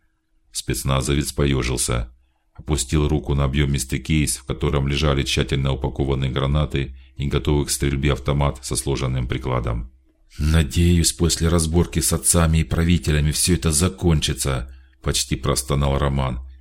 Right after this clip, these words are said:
«Ты ведь тоже видишь и чувствуешь это, Антон». Аркудов подтвердил. Даже закрывая глаза, он ощущал, как волны этой энергии проходят сквозь его тело.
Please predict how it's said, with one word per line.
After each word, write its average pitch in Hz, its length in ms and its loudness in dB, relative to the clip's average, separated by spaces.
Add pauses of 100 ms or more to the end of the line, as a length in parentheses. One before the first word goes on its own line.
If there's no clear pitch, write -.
(160)
«Ты 85 120 0
ведь 80 220 0
тоже 82 300 2
видишь 76 380 2
и 78 80 0
чувствуешь 71 580 -2
это, 69 220 -2
Антон». 76 500 0 (600)
Аркудов - 540 0
подтвердил. 65 640 0 (420)
Даже 69 240 0
закрывая 69 500 0
глаза, 69 520 0
он 78 160 2
ощущал, 76 480 0
как - 240 -2
волны 71 280 4
этой 73 220 0
энергии 69 500 2
проходят 67 500 0
сквозь - 340 -2
его 65 180 -2
тело. 60 460 -4